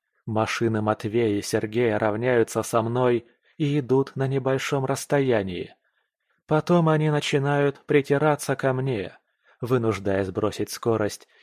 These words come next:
или рвануть вперед, но впереди поворот.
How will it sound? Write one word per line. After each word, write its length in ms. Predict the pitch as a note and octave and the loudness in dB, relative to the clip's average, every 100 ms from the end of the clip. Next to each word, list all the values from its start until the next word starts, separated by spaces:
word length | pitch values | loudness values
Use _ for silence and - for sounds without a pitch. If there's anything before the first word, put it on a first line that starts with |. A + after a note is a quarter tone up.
| - | -4
или 200 | B2 A2 | 0 0
рвануть 480 | A#2 A2 A2 B2+ | 0 0 2 0
вперед, 560 | - - G#2 C3+ A#2+ - _ _ _ _ - | -2 -4 2 4 2 -2 _ _ _ _ -4
но 260 | D#3 C#3+ C3+ | 0 2 0
впереди 520 | - C3 C#3 G#2 F#2+ | 0 0 0 -2 -4
поворот. 640 | - G2 G#2+ A#2 F2 F2 | -2 0 2 0 -4 -8